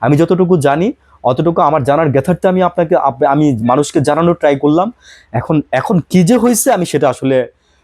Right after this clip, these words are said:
মানে ভালো করে জা-, মানে ভালো করে জানি না বলতে এটাই, এগুলোই হয়েছে, এগুলোই হয়েছে, এগুলোই আপনাদের ক্ষোভ রোষ, মানে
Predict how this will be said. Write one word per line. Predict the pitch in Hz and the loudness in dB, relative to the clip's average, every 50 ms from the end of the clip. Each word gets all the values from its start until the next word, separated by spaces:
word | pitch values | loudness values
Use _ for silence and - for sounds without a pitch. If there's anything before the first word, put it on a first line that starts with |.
| _ _ - | _ _ -4
মানে | 117 120 120 120 113 110 107 - - _ _ _ 120 110 | -2 0 0 0 0 0 -2 -4 -8 _ _ _ -6 -4
ভালো | - - 151 180 233 | -2 0 0 0 2
করে | 220 285 269 254 254 | 2 2 0 0 0
জা-, | 202 190 175 170 - 147 139 | 0 0 -2 -2 -4 -6 -4
মানে | 135 143 143 | -2 -2 -2
ভালো | 131 117 117 127 143 160 175 | -2 -2 0 0 0 0 0
করে | 233 240 | 0 0
জানি | 214 208 196 196 | 2 0 0 2
না | 208 196 | 0 0
বলতে | 196 214 226 214 220 - - 143 | 0 0 0 -2 -2 -2 -2 -2
এটাই, | 131 175 214 226 | 0 0 0 0
এগুলোই | 180 - 156 151 196 233 262 262 | 0 0 0 0 2 0 2 2
হয়েছে, | 240 185 139 - - 160 165 151 | 0 0 -2 -2 -4 -2 -2 0
এগুলোই | 143 160 190 226 208 | 0 0 0 0 -2
হয়েছে, | 175 131 - - 135 | -2 -2 -2 -2 -2
এগুলোই | 127 127 156 170 | 0 0 0 0
আপনাদের | 175 170 - 165 165 156 | 0 0 -2 -2 -4 -4
ক্ষোভ | - - 170 170 160 131 113 | -4 -2 -2 -2 -2 0 -2
রোষ, | 127 127 170 - - - _ _ _ _ _ _ _ _ _ | -2 -2 -2 -4 -8 -18 _ _ _ _ _ _ _ _ _
মানে | - 120 | -2 0